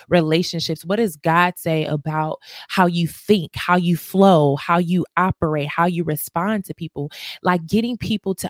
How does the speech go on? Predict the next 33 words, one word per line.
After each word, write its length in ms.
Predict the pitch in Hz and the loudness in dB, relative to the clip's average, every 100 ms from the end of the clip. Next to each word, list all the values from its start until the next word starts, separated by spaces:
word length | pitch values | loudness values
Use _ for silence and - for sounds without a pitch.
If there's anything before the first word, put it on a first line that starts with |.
| - | -2
unplug 560 | 175 196 - 175 170 170 | 0 0 -4 -2 -2 -4
from 180 | - 165 | -10 -10
society 800 | - 147 - 156 165 160 156 | -8 -10 -6 -2 -2 -2 -4
and 100 | 151 | -6
really 280 | 151 185 214 | -4 -2 -2
just 240 | 185 170 - | -4 -10 -4
plug 280 | 175 175 | 0 0
back 220 | 165 156 - | 0 -2 -4
into 640 | 160 160 160 - 160 156 151 - | -4 -2 -2 -4 -2 -2 -2 -6
the 100 | 147 | -8
kingdom 640 | - - 190 170 147 143 - - - | -6 -6 -4 -2 -2 -4 -6 -12 0
and 160 | 170 | 2
what 180 | 156 165 _ | 2 -2 _
God 300 | 170 170 175 | 2 4 4
is 160 | 165 - | 0 -4
telling 480 | - 175 196 156 | -6 -2 -2 -2
us. 320 | 143 143 147 - _ _ _ | -2 -2 -6 -14 _ _ _
How 160 | - 269 | -6 0
could 120 | 269 | 2
I 100 | 240 | 2
do 160 | 220 220 | 0 -2
that 180 | 196 | 0
if 120 | 180 - | 0 0
I 120 | 175 | 0
was 160 | 165 | -2
inconsistent 720 | - 175 175 156 175 - 165 - | -4 -8 -6 -4 -4 -2 -4 -4
in 380 | 160 151 151 147 - | -2 -2 -2 -8 -14
showing 480 | - - 175 175 165 | -8 -2 2 2 2
up 140 | 165 - | -2 -2
for 100 | 151 | -4
you 220 | 147 151 | -4 -4
guys, 400 | 147 139 139 - | -4 -4 -6 -4
inconsistent 760 | 190 190 175 - 170 - 170 | -2 0 -2 -2 -6 -4 -6